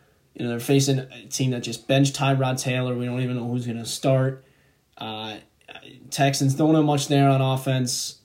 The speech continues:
and the Seahawks defense actually surprised me. They've been playing a lot better, especially, uh, against the pass. I feel confident in the Seahawks in this one, uh,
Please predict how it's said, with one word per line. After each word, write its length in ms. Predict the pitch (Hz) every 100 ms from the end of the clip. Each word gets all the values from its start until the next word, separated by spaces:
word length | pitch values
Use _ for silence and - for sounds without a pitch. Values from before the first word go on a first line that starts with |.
| -
and 300 | 120 123 123
the 60 |
Seahawks 460 | 135 254 453 - -
defense 380 | 208 202 156 135
actually 320 | 139 - 170
surprised 380 | 135 151 156 135
me. 80 | 123
They've 120 | 156
been 120 | 156
playing 200 | 175 160
a 60 | 143
lot 240 | 143 139
better, 360 | 139 123 120 - _ _ _
especially, 720 | - - 147 147 165 139 127 -
uh, 380 | 123 117 113 123
against 300 | 131 135 -
the 60 |
pass. 640 | - 127 127 107 - - - _ _ _ _ _ _ _ _ -
I 80 | 135
feel 180 | 135 127
confident 540 | 120 117 113 117 107
in 180 | 120 113
the 60 | 110
Seahawks 640 | - 107 110 107 107 -
in 160 | - 107
this 240 | 117 -
one, 400 | 123 117 113 131 _ _ _ _
uh, 300 | 131 113 104